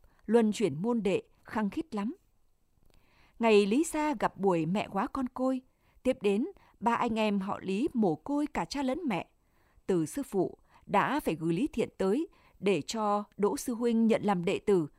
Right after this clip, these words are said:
còn phần mình rèn dạy tiểu tăng Lý Bí. Thấm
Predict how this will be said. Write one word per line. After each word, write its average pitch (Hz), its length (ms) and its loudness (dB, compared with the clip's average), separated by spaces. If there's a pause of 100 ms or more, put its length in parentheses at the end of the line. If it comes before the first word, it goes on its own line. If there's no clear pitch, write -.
(340)
còn 208 200 4
phần 190 280 -2
mình 180 260 0 (180)
rèn 196 300 0
dạy 160 240 0
tiểu 180 220 0
tăng 240 240 -6
Lý 233 140 -2
Bí. 214 280 -4 (640)
Thấm 220 220 -2